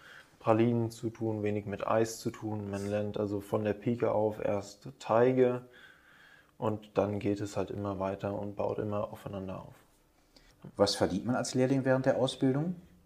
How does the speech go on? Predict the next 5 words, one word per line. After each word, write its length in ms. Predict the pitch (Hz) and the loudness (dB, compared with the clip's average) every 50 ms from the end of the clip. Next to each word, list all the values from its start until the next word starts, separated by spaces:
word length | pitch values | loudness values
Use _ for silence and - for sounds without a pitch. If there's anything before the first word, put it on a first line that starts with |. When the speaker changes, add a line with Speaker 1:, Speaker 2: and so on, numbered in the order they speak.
| _ _ _ _ - - - - - - - - _ _ _ _ _ | _ _ _ _ -20 -20 -20 -20 -20 -20 -20 -20 _ _ _ _ _
Speaker 1:
Im 180 | - 123 117 113 | -4 -2 0 0
ersten 320 | - 117 117 - 131 123 | 0 0 0 -2 0 2
Lehrjahr 460 | 120 120 120 117 117 117 117 117 113 | 4 6 6 4 4 2 0 -2 -4
fünfhundertfünfundachtzig 1500 | 113 - - 135 139 135 - - 131 117 117 113 113 - 120 117 113 110 113 113 117 127 139 - - - - 147 - | -6 -6 -2 -2 -2 -2 -2 -4 0 0 0 0 0 -2 -4 -4 -2 -2 -2 -2 -2 -4 -4 -6 -10 -14 -14 -12 -8
Euro 480 | - 139 135 135 135 131 135 139 139 139 | -4 -2 0 0 0 0 0 -2 -2 -6